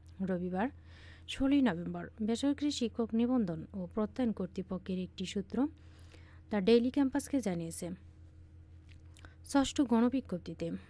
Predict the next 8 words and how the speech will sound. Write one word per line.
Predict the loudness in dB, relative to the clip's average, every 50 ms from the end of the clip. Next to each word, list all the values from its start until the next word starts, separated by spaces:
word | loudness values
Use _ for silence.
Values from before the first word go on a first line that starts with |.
| -4 -4 -2
ভুল | -2 -2 -2 -2 -2
চাহিদায় | -4 -6 -6 -6 -6 -4 -2 -2 -2 -4 -2
সুপারিশ | -2 -2 0 0 0 0 -2 -2 -2
প্রাপ্তদের | -2 -2 -2 -2 -2 -2 -2 0 0 0 0 0 -2
প্রতিস্থাপন | -4 -4 -2 -2 -4 -6 -4 -6 -8 -6 -6 -8 -10 -10 -10 -8 -8
এবং | -6 -4 -2 -2 -2 -2 -4 -10 -20 -20 -20 -20 -20 -20 -20 -20 -16 -2 0
একই | 0 0 2 2 2 2 4
গণবিজ্ঞপ্তিতে | 4 2 2 2 2 2 0 -2 -2 -4 -6 -4 -2 -4 -4 -2